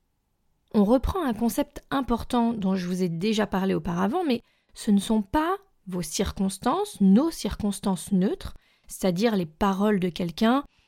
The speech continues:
ses actes ou son comportement qui vont vous faire sentir mal, qui vont vous faire sentir bien, bref, ressentir quelque chose. Ce n'est que la pensée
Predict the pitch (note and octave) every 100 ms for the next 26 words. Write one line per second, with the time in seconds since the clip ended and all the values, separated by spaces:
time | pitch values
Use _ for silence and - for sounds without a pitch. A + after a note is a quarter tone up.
0 | _ - - G3+ E3 G3 G3 A#3 - A3
1 | - G3 - A#3+ - F#2+ - G#2+ G3 C#4
2 | - _ _ - - G#3 G3 D4+ F4 G#3+
3 | G#3+ - C#4+ - A#3 A#3 A#3 G3 F#3 F#3
4 | - _ _ _ _ _ _ _ - F#3+
5 | E3+ E3+ F3 G3+ - G3 - G#3 F#3+ F3+
6 | E3+ F3+ F#3 - G3 G#3 F#3+ G#3 - F#3
7 | G3 - F#3+ - _ _ _ _ - -
8 | C4+ C4 C4+ D4 - _ _ _ _ _
9 | C4+ C4+ G4 _ _ - F3 D#3+ _ -
10 | E4 - - G3+ -